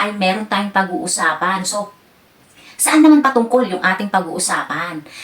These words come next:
Patungkol ho ito sa ating pagbabakasyon. Ayan, shout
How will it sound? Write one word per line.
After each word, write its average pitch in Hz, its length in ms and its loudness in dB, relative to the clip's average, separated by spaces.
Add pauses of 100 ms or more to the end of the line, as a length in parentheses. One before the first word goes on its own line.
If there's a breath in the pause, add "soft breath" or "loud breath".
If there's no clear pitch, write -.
(260 loud breath)
Patungkol 190 680 0
ho 240 160 4
ito 196 320 -4
sa 175 320 -2
ating 175 220 -10
pagbabakasyon. 147 1300 -4
Ayan, 233 420 0
shout 240 320 -2